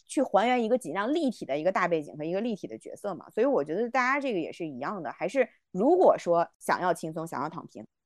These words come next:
那你还是去科学，你不要，你不要 <laughs> 去说我这个是，我这个是艺术，你就回归一些理论的根本。如果说没有时-，时间去看那么多的理论的话，你至少从你自己的自身的工作开始，每一个事儿你问一下为什么。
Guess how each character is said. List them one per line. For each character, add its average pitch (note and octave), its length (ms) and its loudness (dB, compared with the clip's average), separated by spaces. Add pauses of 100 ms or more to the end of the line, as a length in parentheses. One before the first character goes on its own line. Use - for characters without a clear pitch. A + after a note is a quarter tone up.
(140)
那 B3 120 2
你 D#3+ 200 0
还 - 120 -6
是 E3 140 -10
去 D3 100 -12
科 - 200 -2
学， - 180 -8 (220)
你 E3+ 160 0
不 E3 100 0
要， G3 260 6 (200)
你 F3+ 120 -2
不 E3+ 80 0
要 G3 180 10
<laughs> - 100 -20
去 - 180 8
说 - 240 6 (380)
我 G3 180 10
这 A3 140 8
个 G3 120 12
是， G#3 300 6 (160)
我 E3+ 160 6
这 F#3 100 -2
个 F#3 140 8
是 F#3+ 160 0
艺 G#3 240 2
术， - 300 -6
你 E3+ 180 -4
就 G#3 100 2
回 G3+ 220 0
归 A#3+ 180 8
一 A3 160 -2
些 A3+ 320 2 (280)
理 F3 180 -2
论 A3+ 160 2
的 G3 80 0
根 C#4+ 240 4
本。 - 220 2
如 G#3 180 -2
果 B3+ 100 6
说 A3+ 160 0
没 G3+ 180 0
有 F#3+ 140 2
时-， D#3+ 240 -6 (220)
时 - 240 -10
间 G#3 240 -4
去 G3+ 140 -4
看 G3+ 260 -2
那 A#3 80 -2
么 F#3+ 100 0
多 G#3 200 0
的 D#3+ 200 2 (280)
理 F3 280 -6
论 A3+ 300 8
的 C3+ 100 0
话， - 220 -6 (220)
你 F3+ 160 -2
至 B3 160 -4
少 D#3+ 240 -2
从 F#3+ 240 -8
你 G3+ 100 -6
自 G#3 140 -10
己 F#3 80 -6
的 B2 100 -12
自 E3+ 160 -8
身 F3+ 140 -8
的 F3+ 100 -8
工 F3+ 140 -6
作 E3+ 160 -2
开 E3+ 180 -10
始， D3+ 160 -12
每 C3+ 140 -8
一 C3+ 180 -10
个 G#3 160 2
事 A#3 140 -2
儿 F#3 120 2
你 A#2 140 -10
问 A3 160 -2
一 E3+ 60 -4
下 F#3+ 160 -2
为 D#4 120 2
什 F#3+ 160 -8
么。 - 80 -20